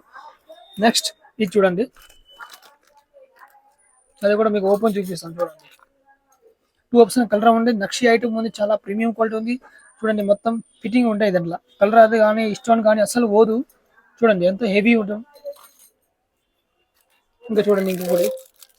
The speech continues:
ఇది చూడండి, ఇది కూడా లక్ష్మీదేవి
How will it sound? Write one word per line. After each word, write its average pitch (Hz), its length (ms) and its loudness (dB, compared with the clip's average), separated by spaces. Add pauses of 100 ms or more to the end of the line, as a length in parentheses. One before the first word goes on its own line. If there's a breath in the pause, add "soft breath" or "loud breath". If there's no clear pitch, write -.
(880)
ఇది 196 120 -2
చూడండి, 170 280 -4 (1400)
ఇది 202 160 0
కూడా 196 160 0
లక్ష్మీదేవి 185 420 -2